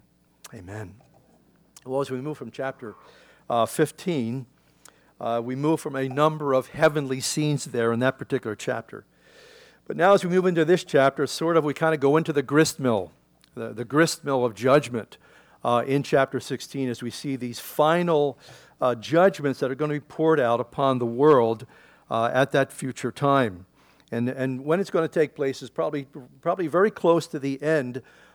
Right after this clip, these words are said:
uh, of that seven-year period. And when they take place, as we see here all in one chapter, as we looked at the seal judgments and trumpet judgments, uh, these judgments here really, in a sense, are sort of an intensification of those.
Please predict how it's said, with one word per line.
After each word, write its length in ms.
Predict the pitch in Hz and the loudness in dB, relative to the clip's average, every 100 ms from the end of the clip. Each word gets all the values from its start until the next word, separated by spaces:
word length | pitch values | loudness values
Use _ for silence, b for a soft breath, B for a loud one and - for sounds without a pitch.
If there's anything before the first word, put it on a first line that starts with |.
| - | -6
uh, 260 | 123 123 | -2 0
of 320 | 123 147 151 123 | 0 2 2 2
that 280 | 143 143 | 0 0
seven-year 640 | - - 147 143 131 131 117 | -4 0 2 2 0 0 0
period. 580 | - 165 143 104 - _ b b b - | 0 2 2 0 -8 _ b b b -6
And 180 | 127 | 2
when 160 | 139 233 | 4 6
they 140 | 220 | 6
take 260 | 175 160 143 | 6 4 4
place, 260 | 147 143 165 | 2 2 4
as 160 | 143 | 2
we 120 | 147 | 2
see 200 | 143 - | -4 -2
here 160 | 208 151 | 2 4
all 240 | 139 147 | 4 2
in 120 | 180 156 | 2 2
one 100 | 147 | 0
chapter, 400 | - 147 147 147 | 0 0 0 -4
as 140 | 131 | -6
we 80 | 143 | -4
looked 220 | 202 202 | -4 0
at 200 | 156 143 | -2 -2
the 240 | 131 123 113 | -8 -10 -12
seal 300 | - 196 185 | -8 -6 -4
judgments 640 | 156 156 143 147 143 - | -2 -2 -2 -8 -8 -10
and 100 | 107 | -14
trumpet 360 | - 139 131 110 | -8 -8 -8 -10
judgments, 580 | 123 120 110 - - - b b b b b - | -10 -12 -16 -20 -20 -20 b b b b b -4
uh, 480 | 123 127 127 131 127 | -2 0 0 -2 -6
these 220 | 135 180 - | -10 -12 -2
judgments 400 | 175 156 156 - | -2 -2 -8 -8
here 200 | 170 156 | -4 -2
really, 320 | 147 156 151 | 0 -2 -4
in 120 | 139 | -6
a 40 | |
sense, 300 | 143 170 170 | -8 -8 -8
are 80 | 139 | -8
sort 220 | - 147 | -6 -6
of 40 | 147 | -6
an 80 | 147 | -8
intensification 840 | 139 180 170 180 - 190 196 143 | -8 -8 -8 -12 -6 -6 -4 -8
of 100 | 107 | -8
those. 340 | 104 104 - | -8 -8 -14